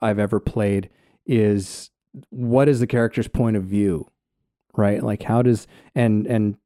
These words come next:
I try and distill that into, you know, something that really becomes, uh, emotionally alive and connected to me, but I try and distill it down into,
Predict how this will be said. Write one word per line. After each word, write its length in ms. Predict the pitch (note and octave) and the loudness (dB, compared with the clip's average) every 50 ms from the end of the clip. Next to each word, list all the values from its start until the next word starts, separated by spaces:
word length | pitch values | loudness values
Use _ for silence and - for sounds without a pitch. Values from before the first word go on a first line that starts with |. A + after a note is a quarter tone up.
| _ A3 | _ -4
I 60 | A#2+ | -4
try 300 | - - - D#3+ D3 D3+ | -4 0 2 2 4 4
and 220 | D3+ C#3+ C3+ A#2 - - _ _ _ _ C3 | 4 4 2 0 -2 -6 _ _ _ _ -6
distill 640 | A#2+ C#3 C3 - - - - - E3+ D#3 D3+ D#3 C#3+ | -4 -2 -4 -4 -4 -10 0 4 6 6 6 6 6
that 380 | B2+ C3 B2 A#2 A2 G#2+ - - | 4 2 2 2 0 -2 -2 -2
into, 880 | B2 A#2+ A#2+ A#2 - - B2+ A#2 A#2 A2+ A2+ A2+ A2 A2 G#2+ G2+ - _ _ _ _ _ | 0 0 0 -2 0 0 2 2 4 4 4 2 2 0 -2 -4 -8 _ _ _ _ _
you 140 | - C#3 A#2+ | -2 0 0
know, 80 | G#2 | 0
something 420 | G2 - - B2 A2 - C3+ A#2+ A2+ | 0 0 0 0 0 0 0 0 0
that 240 | G#2 G2 F#2+ F2+ - _ _ _ _ | 0 0 -2 -4 -6 _ _ _ _
really 500 | - B2+ A#2 G#2+ A2 G2 F#2+ F#2+ E2+ - _ _ _ _ _ _ E3+ - _ _ _ _ _ _ _ _ _ - | 0 0 2 2 0 -2 -2 -4 -6 -10 _ _ _ _ _ _ -20 -20 _ _ _ _ _ _ _ _ _ -8
becomes, 420 | B2+ - - B2 A2 A2 G2 G2 | -6 -2 0 0 0 0 -2 -4
uh, 420 | G2+ G#2 A2+ A#2+ A2+ G2+ - G#2 - | -6 -4 -2 -2 -2 -2 -6 -6 -4
emotionally 640 | B2 B2 B2+ C3 C3 A#2+ A2+ - - B2 A2+ A2 G#2+ | -2 0 2 4 2 2 2 0 -2 -2 -2 0 -2
alive 460 | G2+ G2+ G2+ G2+ G#2 A#2 A#2+ A#2+ G#2+ | -2 -2 -2 0 0 2 2 2 2
and 120 | G2 F#2+ - | 0 -2 -2
connected 500 | - A#2 A#2 C3+ D#3 - - C#3 - - | -2 0 0 0 0 0 -2 -4 -4 -2
to 100 | - G#2+ | -4 -2
me, 220 | G2+ G2 F#2+ F#2 - - - - _ _ | 0 -2 -2 -4 -6 -14 -20 -20 _ _
but 100 | - A2+ | -2 -2
I 40 | G#2+ | -2
try 220 | - - D#3+ F3+ | 0 0 2 2
and 100 | G3 F#3 | 4 2
distill 460 | C#3+ - - - - - C3 C3+ C3 | 2 -2 -6 -12 -4 0 2 2 4
it 120 | A#2 - G#2 | 2 0 -2
down 440 | A2+ A#2 A#2+ A#2+ A#2 A2+ A2 G#2 - _ _ | 0 0 2 2 2 2 0 -2 -4 _ _
into, 720 | - A#2+ A#2 A2 - - - A#2 A2+ G#2+ G#2+ G#2 G#2 | 0 2 2 2 0 -2 0 0 2 4 4 2 0